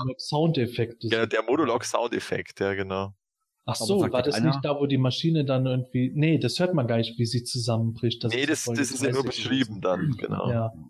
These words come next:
Speaker 1: Ei, ei, ei, ei, ei.
Speaker 2: Ja.
Speaker 1: Aber immerhin, Orko gelingt es dann doch, die Bombe, äh, zu entschärfen, nachdem halt die, äh, bösen, äh, also die Bösewichte außer Multibot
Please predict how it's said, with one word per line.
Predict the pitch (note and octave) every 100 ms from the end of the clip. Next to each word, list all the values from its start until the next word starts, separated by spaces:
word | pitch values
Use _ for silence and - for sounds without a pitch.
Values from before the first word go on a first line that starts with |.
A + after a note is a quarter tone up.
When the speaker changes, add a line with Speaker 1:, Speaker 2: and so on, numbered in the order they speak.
| _ _ -
Speaker 1:
Ei, | C#3+ C3+
ei, | A2+ G#2+
ei, | G#2+
ei, | G#2+ G#2
ei. | A2
Speaker 2:
Ja. | G2
Speaker 1:
Aber | B2+ D#3+ E3 E3
immerhin, | F3 F3 F#3 F3+ E3+ - - -
Orko | D3 F3+ F3+
gelingt | C#3+ C#3 E3 G3+
es | G3+ -
dann | C3 B2+
doch, | F3 -
die | D#3
Bombe, | D3+ D#3+ F3 E3+ E3 D#3+ D3 C3 C3+
äh, |
zu | - D3
entschärfen, | C#3 B2+ - B2 C#3 D#3 F#3+ F#3+ - - -
nachdem | D3 D3 - E3 D#3+
halt | D#3 D3 -
die, | D3 D3+ D#3+
äh, | D3+ D3
bösen, | C3 D3+ D3 F3+ F3 E3 E3
äh, | D3+ D3+ C#3+ C#3+ C#3 - - - -
also | B2+ B2
die | A#2+
Bösewichte | D#3 F3 D3 D3 - -
außer | C#3+ F3+ D3
Multibot | C3+ C#3 F3+ E3 D3 D3+